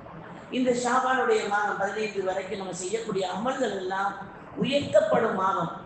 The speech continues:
அனு-, அனுதினமும் மா-, அமல் உயர்த்தப்படும். ஆனா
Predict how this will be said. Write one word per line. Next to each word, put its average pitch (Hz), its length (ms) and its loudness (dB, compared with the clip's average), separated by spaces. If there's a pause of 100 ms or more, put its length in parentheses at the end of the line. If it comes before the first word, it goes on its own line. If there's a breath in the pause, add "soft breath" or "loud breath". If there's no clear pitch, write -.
(140)
அனு-, 185 280 0
அனுதினமும் 240 640 0
மா-, 233 240 0 (380)
அமல் 240 280 2
உயர்த்தப்படும். 240 680 6 (540)
ஆனா 220 120 -2